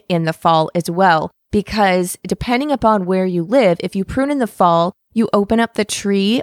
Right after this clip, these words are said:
or the plant. This can also be not necessarily just fruit trees, but also some of your perennial hardy or twiggy woody herbs and or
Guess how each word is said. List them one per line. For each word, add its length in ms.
or 180
the 80
plant. 480
This 160
can 120
also 360
be 340
not 160
necessarily 360
just 200
fruit 240
trees, 260
but 120
also 440
some 220
of 100
your 120
perennial 640
hardy 440
or 180
twiggy 480
woody 540
herbs 540
and 320
or 360